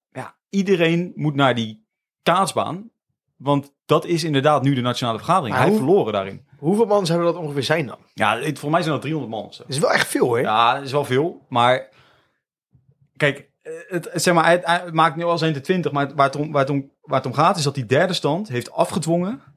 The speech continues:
Speaker 1: dat die nationale vergadering, die eigenlijk ergens anders is, dat die nu plaatsvindt waar zij willen, op de voorwaarden die zij willen.
Speaker 2: Ja.
Speaker 1: En dat is namelijk dat er een nieuwe grondwet gaat komen.
Speaker 2: Ja.
Speaker 1: En, eh, ja, dat is natuurlijk totaal niet waar de adel en de geestelijkheid op zat te wachten. En eigenlijk ook niet waar, eh, Lodewijk de zestiende op zat te wachten.
Speaker 2: Nee.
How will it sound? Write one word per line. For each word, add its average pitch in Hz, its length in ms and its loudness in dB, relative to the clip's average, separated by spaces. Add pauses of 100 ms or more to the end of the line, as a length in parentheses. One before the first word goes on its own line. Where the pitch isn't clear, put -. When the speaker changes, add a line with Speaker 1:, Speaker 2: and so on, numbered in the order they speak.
(360)
Speaker 1:
dat 131 460 0 (160)
die 117 540 -6 (120)
nationale 135 420 0
vergadering, 139 420 2
die 117 80 0
eigenlijk 135 300 2
ergens 147 160 -2
anders 117 220 -4
is, - 280 -14 (520)
dat 110 200 -4
die 143 120 0
nu 151 180 0
plaatsvindt 156 520 0
waar 120 160 2
zij 143 200 2
willen, 131 360 -2 (540)
op - 180 -8
de 127 100 -2
voorwaarden 139 480 4
die 117 120 -2
zij 120 200 0
willen. 123 240 -4 (100)
Speaker 2:
Ja. 147 320 0
Speaker 1:
En 123 80 -4
dat 135 100 4
is 131 60 -2
namelijk 135 240 2
dat 131 100 0
er 123 60 -8
een 123 60 0
nieuwe 131 160 2
grondwet 131 320 2
gaat 110 140 -10
komen. 101 480 -6
Speaker 2:
Ja. 139 260 0 (260)
Speaker 1:
En, 127 540 0
eh, 139 120 -6 (320)
ja, 135 140 4
dat 117 160 -2
is 147 80 0
natuurlijk 135 340 -8
totaal 160 280 2
niet 135 160 -2
waar 131 180 0
de 123 320 0
adel 147 500 2
en 131 120 -6
de 120 60 -8
geestelijkheid 135 420 -2
op 107 80 -16
zat 117 160 -4
te - 60 -20
wachten. - 360 -10
En 151 120 -2
eigenlijk 156 320 2
ook 156 100 2
niet 135 140 2
waar, 123 360 4
eh, 135 220 -6
Lodewijk 139 400 2
de 127 60 -8
zestiende 127 360 -2
op 113 100 -10
zat 107 140 -4
te 107 60 -12
wachten. - 300 -12
Speaker 2:
Nee. 139 140 2